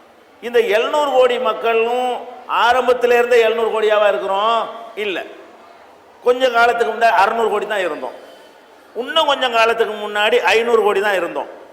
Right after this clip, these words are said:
இன்னும் கொஞ்சம் காலத்துக்கு முன்னாடி முந்நூறு கோடி இருந்திருப்போம். இன்னும் பல ஆயிரம் வருஷத்துக்கு முன்னாடி நூறு கோடியா இருந்திருப்போம்.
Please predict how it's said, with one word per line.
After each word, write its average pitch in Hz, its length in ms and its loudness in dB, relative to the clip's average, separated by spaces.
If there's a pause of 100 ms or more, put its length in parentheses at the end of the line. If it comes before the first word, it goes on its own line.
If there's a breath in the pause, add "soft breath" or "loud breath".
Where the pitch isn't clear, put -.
(500)
இன்னும் 269 380 -2
கொஞ்சம் 262 300 -2
காலத்துக்கு 233 380 2
முன்னாடி 214 380 -4 (100)
முந்நூறு 277 320 -2
கோடி 214 180 2
இருந்திருப்போம். 160 440 -8 (640)
இன்னும் 277 380 0
பல 247 100 4 (140)
ஆயிரம் 240 300 2
வருஷத்துக்கு 208 500 -2
முன்னாடி 202 340 -4
நூறு 285 240 -2
கோடியா 214 280 4
இருந்திருப்போம். 156 420 -6